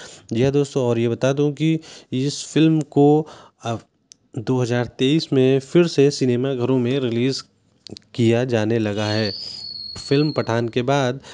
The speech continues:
इस फिल्म की लोकप्रियता और बढ़ गई है। शाहरुख खान की लोकप्रियता बढ़ने की वजह से इस फिल्म को फिर से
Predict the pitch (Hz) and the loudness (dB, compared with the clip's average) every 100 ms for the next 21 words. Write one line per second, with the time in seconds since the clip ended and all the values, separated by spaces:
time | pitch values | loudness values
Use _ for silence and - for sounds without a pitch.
0 | - - 127 - 131 131 127 123 110 120 | -12 -2 -2 2 0 2 2 2 2 0
1 | 117 120 107 113 107 110 135 143 131 113 | 0 0 -2 -2 0 0 2 4 4 2
2 | 113 113 - 107 107 - 120 131 131 120 | 2 -2 -4 -2 -2 -4 -4 -2 0 -2
3 | - 113 110 113 104 104 107 107 113 131 | 0 0 0 -2 0 -2 -2 -2 0 0
4 | 117 107 - 123 123 117 117 135 - - | -2 -4 -2 -2 0 0 0 0 -4 -20
5 | _ 127 127 - 120 | _ -6 -4 -4 -4